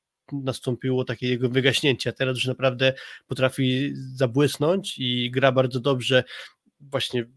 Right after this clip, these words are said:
gdzieś tam obok, e, Krage i Mbaye, no to, to jest na pewno dla mnie postać numer jeden środka siatki w Lubinie. Jedynie co, to jeszcze trochę na więcej liczę, jeśli chodzi o jego zagrywkę, bo z tego głów-, głównie zapamiętałem z tych jego najlepszych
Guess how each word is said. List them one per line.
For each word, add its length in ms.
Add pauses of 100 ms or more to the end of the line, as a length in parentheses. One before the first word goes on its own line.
(200)
gdzieś 160
tam 180
obok, 360
e, 120
Krage 380
i 140
Mbaye, 440
no 80
to, 140
to 140
jest 240
na 80
pewno 260
dla 140
mnie 160
postać 320
numer 220
jeden 220
środka 320
siatki 320
w 40
Lubinie. 440 (1080)
Jedynie 320
co, 140
to 120
jeszcze 200
trochę 340
na 160
więcej 340
liczę, 280
jeśli 180
chodzi 180
o 20
jego 160
zagrywkę, 420
bo 280
z 100
tego 240
głów-, 340
głównie 420
zapamiętałem 560
z 80
tych 200
jego 180
najlepszych 540